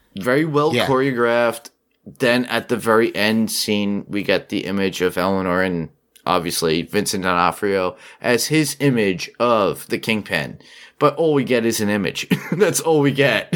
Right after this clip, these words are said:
Speaker 1: <laughs> But we get more Netflix characters coming back into the M C U, which to me, honestly, this is something, uh, that I've been looking forward to. And I'm glad that they actually kept these characters.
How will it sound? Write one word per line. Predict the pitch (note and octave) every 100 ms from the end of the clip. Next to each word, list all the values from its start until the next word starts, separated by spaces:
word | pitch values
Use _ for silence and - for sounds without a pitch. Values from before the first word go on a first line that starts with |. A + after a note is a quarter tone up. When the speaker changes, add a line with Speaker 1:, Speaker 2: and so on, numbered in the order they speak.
| C#3+
Speaker 1:
<laughs> | A#3+ A#3 - - - A3 G#3+ C#3+
But | - C#3+ B2 - _ _
we | - D3
get | C3+ C#3+ C#3
more | C3 B2+ A#2+
Netflix | G#2+ - - E2 -
characters | - C#2 C2+ - C2+ C#2
coming | G#2 F#2 F2+
back | D#2+ D2 C#2+ -
into | A2+ G#2+ G2+
the | F2
M | D#2 D2
C | - C#2
U, | G1+ -
which | F2+ G2 - -
to | -
me, | C3+ B2+ B2+ C3 - - - _
honestly, | A2 B2 A#2+ - A#2 A2+ G#2 -
this | A#2 B2+
is | C#3+
something, | C3+ A#2 A#2 A2+ -
uh, | D#2 F#2
that | D2+ - -
I've | A2
been | G#2+ G#2
looking | F2 A2 G#2+
forward | G2 G2+ G2+
to. | - A2 G#2+ A2 _ _ _ _ _ _ _ _ _ _ _ _ -
And | F#2 F#2+ F#2 F2+ E2+ -
I'm | F#2+ F#2+
glad | - F#2 F#2+ F2+ F2+ F2+
that | F2+ E2
they | E2+
actually | - E2 F2 - F2+
kept | - - D#2 -
these | F2+ -
characters. | G2 F#2+ F2 A2 A2 G#2+ -